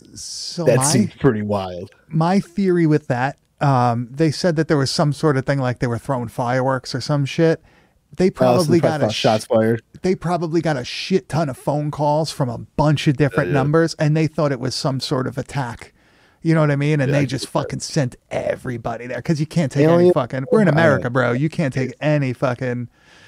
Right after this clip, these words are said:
Speaker 2: Yeah.
Speaker 1: uh, you know, any chances. People are fucking crazy. Just like
Speaker 2: That's probably more likely the case, honestly.
Speaker 1: Yeah.
Speaker 2: I don't, I don't think it's a shadow
Speaker 1: I want,
Speaker 2: alien that's
Speaker 1: I
Speaker 2: ten
Speaker 1: want
Speaker 2: foot tall.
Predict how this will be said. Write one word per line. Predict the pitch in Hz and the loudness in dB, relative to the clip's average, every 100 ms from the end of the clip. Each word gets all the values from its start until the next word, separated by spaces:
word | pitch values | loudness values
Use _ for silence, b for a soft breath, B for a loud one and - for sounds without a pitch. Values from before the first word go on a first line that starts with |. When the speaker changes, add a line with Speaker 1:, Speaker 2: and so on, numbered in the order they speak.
| b b | b b
Speaker 2:
Yeah. | 117 113 | -4 -2
Speaker 1:
uh, | 110 110 113 113 - | -4 -6 -8 -12 -16
you | 120 120 | -14 -12
know, | 113 - _ - | -12 -14 _ -4
any | 147 123 | -2 -2
chances. | - 127 - - - | -4 -8 -8 -16 -10
People | 143 120 | -8 -8
are | |
fucking | - 127 - - | -8 -10 -10 -20
crazy. | - - 131 160 123 - - B B B B B | -18 -4 2 2 0 -6 -18 B B B B B
Just | - 196 - - | 0 0 0 -4
like | 180 165 151 | -2 0 0
Speaker 2:
That's | 147 151 - | 2 2 2
probably | 156 139 123 | 2 2 2
more | 123 123 117 | 4 4 4
likely | 113 104 95 | 2 0 -6
the | 87 | -8
case, | - 95 87 | -4 -2 0
honestly. | 107 87 92 131 | -2 -2 -6 -6
Speaker 1:
Yeah. | 101 | -2
Speaker 2:
I | |
don't, | 113 101 - | -2 -4 0
I | 127 | 2
don't | 131 208 - | 2 0 -2
think | 90 | -4
it's | - - - - _ - | -4 -16 -18 -20 _ -8
a | |
shadow | - - 120 123 | -2 2 2 4
Speaker 1:
I | 156 | 4
want, | 147 147 | 4 2
Speaker 2:
alien | 101 101 | 0 -4
that's | 110 131 | -6 -4
Speaker 1:
I | 135 | 0
Speaker 2:
ten | 143 | 2
Speaker 1:
want | 143 135 - | 2 2 -2
Speaker 2:
foot | - | -6
tall. | - | -4